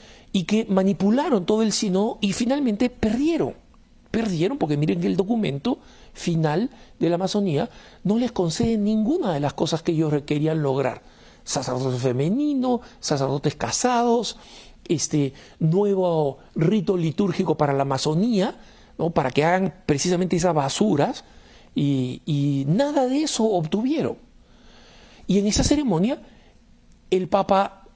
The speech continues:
estaba claramente, eh, eh,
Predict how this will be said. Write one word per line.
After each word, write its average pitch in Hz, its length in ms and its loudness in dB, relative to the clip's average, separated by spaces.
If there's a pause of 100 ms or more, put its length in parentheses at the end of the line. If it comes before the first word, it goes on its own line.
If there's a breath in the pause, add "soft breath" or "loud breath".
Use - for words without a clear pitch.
estaba 175 640 0
claramente, 180 1200 0
eh, 123 500 -2
eh, 117 600 -4